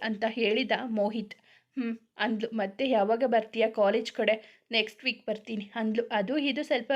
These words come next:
ಹೊತ್ತು ಮಾತಾಡಿ ಮನೆ ಕಡೆ ಬಂದ್ವಿ ನಾವು. ಎಲ್ಲರೂ ತಮ್ಮ ತಮ್ಮ ಮನೆಗೆ ಹೋದ್ವಿ. ನೆಕ್ಸ್ಟ್ ವೀಕ್ನಿಂದ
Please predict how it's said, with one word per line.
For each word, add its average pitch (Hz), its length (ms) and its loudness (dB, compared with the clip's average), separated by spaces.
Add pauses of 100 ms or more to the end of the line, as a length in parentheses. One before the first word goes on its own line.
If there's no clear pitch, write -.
ಹೊತ್ತು 262 280 -4
ಮಾತಾಡಿ 226 460 0 (340)
ಮನೆ 285 200 4
ಕಡೆ 254 220 2
ಬಂದ್ವಿ 214 360 0
ನಾವು. 226 200 -2 (120)
ಎಲ್ಲರೂ 233 340 2
ತಮ್ಮ 233 260 0
ತಮ್ಮ 226 240 -2
ಮನೆಗೆ 208 320 0
ಹೋದ್ವಿ. 214 360 -2 (500)
ನೆಕ್ಸ್ಟ್ 240 320 0
ವೀಕ್ನಿಂದ 285 480 -2